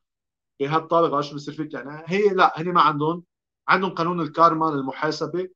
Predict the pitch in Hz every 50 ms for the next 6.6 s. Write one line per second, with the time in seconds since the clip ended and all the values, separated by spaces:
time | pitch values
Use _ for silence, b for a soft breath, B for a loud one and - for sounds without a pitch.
0 | _ _ _ 127 131 151 160 156 160 151 147 147 143 160 156 165 160 143 139 -
1 | - 160 170 160 160 180 165 156 147 - - 175 139 - 139 147 147 147 - -
2 | 160 165 160 160 _ _ _ _ _ _ _ _ - 127 - - 147 139 127 -
3 | - 180 175 - - - 156 147 151 _ _ - 135 135 135 131 135 - 135 131
4 | 147 160 165 185 202 - - _ _ _ _ _ - 160 151 165 - 190 185 185
5 | 180 160 143 160 180 180 185 180 175 _ _ - 151 151 - 165 135 147 139 147
6 | 147 139 - - 120 131 143 143 151 160 156